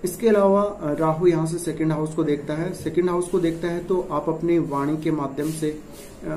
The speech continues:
आप बहुत ज़्यादा famous होंगे, आप कोई कलाकार होंगे, artist होंगे, उसकी वजह से आप famous होंगे और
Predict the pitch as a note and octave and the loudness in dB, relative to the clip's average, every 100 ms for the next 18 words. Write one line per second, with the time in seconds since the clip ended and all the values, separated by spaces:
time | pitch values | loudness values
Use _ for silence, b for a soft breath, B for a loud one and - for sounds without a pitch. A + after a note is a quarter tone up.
0 | D#3+ D3+ D3 D3+ D#3+ D3+ - C3+ - C#3 | -8 -4 -2 -2 0 0 0 -6 -4 -4
1 | D3+ D#3 C#3+ D3 D#3 D#3 D3+ D3 D#3 D#3 | -2 0 0 0 -2 -4 -2 -2 -2 -4
2 | D3+ D3+ D#3 B B - D3 D#3 D#3 C#3+ | -4 -4 -6 B B -14 0 0 2 0
3 | C#3 C3+ D3 D3 D3 D3+ D3 C3+ C3 D3+ | -2 -2 -2 -2 -4 -6 -6 -6 -6 -6
4 | D3 - C#3+ C#3+ D3 D3 B B - - | -8 -6 -6 -4 -6 -8 B B -16 -10
5 | - E3 D#3+ G3 E3+ D#3+ F3 D#3+ D#3+ D3+ | -2 -2 2 4 4 2 -2 -4 -2 -2
6 | D#3 D#3 D3+ D3+ D3+ - - D#3+ F#3+ G3 | -2 -2 -6 -6 -10 -14 -6 0 2 0